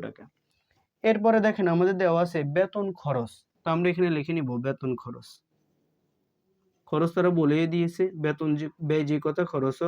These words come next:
আমাদের জন্য একই কথা। কত টাকা দেওয়া আছে? দেখেন, দেওয়া আছে আমাদের এখানে পঁয়ত্রিশ হাজার টাকা। এই পঁয়ত্রিশ হাজার টাকা আমরা এখানে সেকেন্ড কলামে লিখে ফেলব। এরপরে দেখেন, আমাদের কি দেওয়া আছে? বিজ্ঞাপন খরচ, তো আমরা এখানে লিখে নিব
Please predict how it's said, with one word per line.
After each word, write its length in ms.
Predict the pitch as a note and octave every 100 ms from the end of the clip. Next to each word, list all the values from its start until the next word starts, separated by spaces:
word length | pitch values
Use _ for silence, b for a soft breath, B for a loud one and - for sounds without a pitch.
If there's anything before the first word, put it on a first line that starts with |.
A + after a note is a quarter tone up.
| D#3
আমাদের 240 | C3 C3+ C#3
জন্য 140 | D#3 F3+ C#3+
একই 200 | B2+ B2+ A#2
কথা। 200 | A2+ B2+ _ _ _ _ _ _ _ _ _ _
কত 180 | F#3+ F#3+ G3
টাকা 140 | F#3+ E3+
দেওয়া 160 | C#3 B2+
আছে? 140 | B2+ - D#3
দেখেন, 220 | D#3+ B2+ - _ b b -
দেওয়া 220 | E3 F3+
আছে 120 | F#3 G#3
আমাদের 220 | G3 F#3+ F#3+
এখানে 240 | F#3+ G3 B2+ C3+ -
পঁয়ত্রিশ 400 | E3+ E3 F3+ E3+
হাজার 200 | C3 A#2 -
টাকা। 180 | A#2 A#2 _ _ _ _ _ _ _ _ _ _ _ _ _
এই 100 | D#3+ D3+
পঁয়ত্রিশ 320 | D#3+ D#3+ E3+ F3
হাজার 140 | E3+ F3
টাকা 100 | F3
আমরা 120 | E3+
এখানে 160 | E3 E3+ E3
সেকেন্ড 220 | C#3 C3 C3+
কলামে 260 | C3+ D3 D3+
লিখে 180 | A#2 A#2
ফেলব। 180 | A#2 A2 - _ _ _ - _ _ _ _ _ _ _ _ _
এরপরে 340 | G#3+ G#3+ A3 G#3
দেখেন, 180 | G#3+ G#3 E3
আমাদের 200 | E3 F3+ F3+
কি 60 | G3+
দেওয়া 140 | F3+ E3+
আছে? 120 | E3+ D3 E3
বিজ্ঞাপন 500 | F3+ G3+ F#3+ F3+ D3+ C3+
খরচ, 280 | C3 A#2 A2 _ _
তো 40 | - E3
আমরা 120 | F3+
এখানে 160 | F3+ F#3 E3
লিখে 160 | D3
নিব 100 | E3+